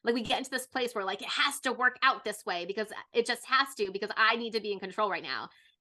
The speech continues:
And sometimes, like, we just have to remember that it's the Lord who ultimately is in control of our days, of all of these things.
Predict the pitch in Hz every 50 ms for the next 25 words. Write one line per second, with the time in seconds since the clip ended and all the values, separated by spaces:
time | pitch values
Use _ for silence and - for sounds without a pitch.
0 | _ _ - 262 254 311 294 285 294 330 294 294 285 277 269 - - - 233 226
1 | 220 220 226 220 208 226 269 277 269 233 226 208 196 196 214 254 233 220 185 175
2 | 170 170 170 - 185 - 202 190 190 175 - 185 185 185 185 185 165 - - _
3 | _ - 226 - - - 226 208 202 214 254 277 247 220 196 190 180 - 208 -
4 | - 214 214 - 233 214 202 196 190 - - 196 202 196 202 208 208 202 - 196
5 | 185 - - 208 202 190 175 165 170 - - - - _ - 220 269 277 277 262
6 | 233 208 202 202 233 220 180 170 151 160 170 - - 208 190 - - 220 247 294
7 | 277 233 220 208 202 - - - 226 208 190 175 170 170 180 180 - -